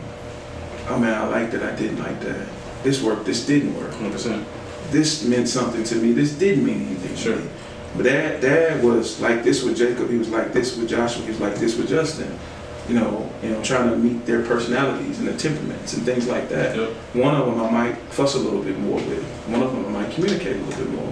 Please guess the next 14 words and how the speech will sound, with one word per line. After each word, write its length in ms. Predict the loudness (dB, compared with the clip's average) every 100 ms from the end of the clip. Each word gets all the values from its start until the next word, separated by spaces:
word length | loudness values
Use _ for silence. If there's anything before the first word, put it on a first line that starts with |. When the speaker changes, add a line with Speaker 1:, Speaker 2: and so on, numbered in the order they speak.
| -4
Speaker 1:
with. 640 | -6 -10 -14 -16 -14 -12 0
You 100 | 2
know, 200 | 4 2
so, 380 | 2 2 2 0
you 120 | 0
know, 220 | 2 2
it's, 380 | 2 2 -2 -8 -12 -12 -6 -2
I 60 |
think 220 | 2 4 6
they'll 200 | 6 6
be 140 | 4
a 80 | 4
better 360 | 2 4 4
father 840 | 0 -4 -2 2 4 4 2 -2